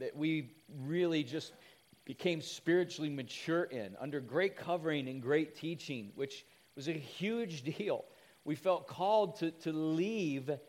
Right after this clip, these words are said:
a-, and start this church, to plant this church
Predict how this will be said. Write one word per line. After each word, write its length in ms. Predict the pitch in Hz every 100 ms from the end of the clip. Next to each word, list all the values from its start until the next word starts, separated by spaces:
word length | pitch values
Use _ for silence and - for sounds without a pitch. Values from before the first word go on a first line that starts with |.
| - _ _ _ _
a-, 220 | 160 160
and 180 | 170 156
start 760 | - - - - 180 208 196 127
this 260 | 165 - -
church, 580 | - 180 196 - -
to 80 | -
plant 580 | - - - 214 220 -
this 240 | 165 -
church 600 | - - 196 135 - -